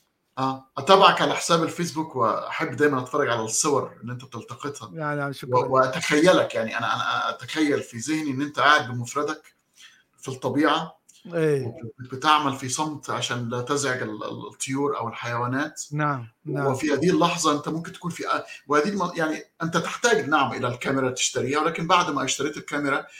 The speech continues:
Speaker 1: كل ما في الموضوع أنه مجاني. يعني أحسن،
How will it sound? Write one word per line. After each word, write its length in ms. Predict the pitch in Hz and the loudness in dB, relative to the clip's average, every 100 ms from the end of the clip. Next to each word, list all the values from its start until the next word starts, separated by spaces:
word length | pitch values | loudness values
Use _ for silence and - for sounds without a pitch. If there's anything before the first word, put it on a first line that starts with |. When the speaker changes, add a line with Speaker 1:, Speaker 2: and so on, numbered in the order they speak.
| - _ _ | -20 _ _
Speaker 1:
كل 280 | 190 208 190 | 2 6 6
ما 460 | 160 156 151 143 139 | 4 4 4 2 -2
في 120 | - | -6
الموضوع 460 | 151 151 165 156 | -2 0 2 2
أنه 200 | 147 147 | 0 -6
مجاني. 600 | 147 156 127 185 113 95 _ - | -4 -4 0 0 -2 -8 _ -10
يعني 240 | 120 117 | -8 -4
أحسن، 440 | - - - 131 | -4 -4 -2 -4